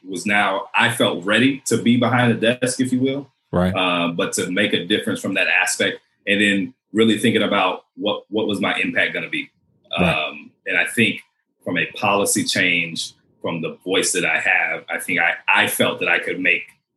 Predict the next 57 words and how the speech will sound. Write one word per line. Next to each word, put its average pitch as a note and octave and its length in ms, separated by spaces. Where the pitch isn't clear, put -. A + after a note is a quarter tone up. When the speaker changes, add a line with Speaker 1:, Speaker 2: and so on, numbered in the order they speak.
Speaker 1:
a E2+ 240
bigger F2+ 400
impact G2+ 640
as F#2+ 160
an F#2 80
Speaker 2:
Mm-hmm. E2 80
Speaker 1:
officer. - 300
Speaker 2:
Gotcha. - 360
Speaker 1:
Yeah. E2 200
Speaker 2:
I'm, A2 200
I'm C3 160
glad C3+ 240
you A#2 60
said C3 240
that, A2 120
'cause G#2+ 140
you G#2+ 60
kinda, A2+ 380
you A2 100
kinda A#2+ 240
walked A#2 300
into A2 240
my A2+ 200
question, G2+ 440
man. G2 360
And, F#2+ 180
uh, F2 260
and A2+ 140
it's, G#2 160
it's A2+ 200
with A#2+ 280
the A2+ 100
visibility, F#2+ 640
'cause G2+ 180
right A#2+ 220
now B2+ 280
it's G2+ 140
low. G#2 420
You G#2 120
know, G#2 140
you A2 120
think A#2 200
about, G#2 400
Speaker 1:
Yeah. - 60
Speaker 2:
you G#2+ 80
know, G#2 140
the F#2+ 80
pilot A#2+ 380
world, F#2+ 280
fifteen A#2+ 360
thousand, G#2+ 480
you G#2+ 80
know, G2+ 180
pilots, A2 400
you, F#2+ 220
and G2+ 280
it's - 220